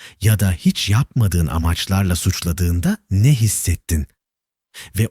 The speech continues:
o kişi bunu kesin bir inançla senin sunduğun hiçbir kanıta aldırmadan yaptıysa,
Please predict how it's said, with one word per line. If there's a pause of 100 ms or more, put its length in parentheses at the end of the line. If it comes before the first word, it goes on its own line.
o
kişi (180)
bunu
kesin
bir
inançla (360)
senin
sunduğun
hiçbir
kanıta
aldırmadan
yaptıysa,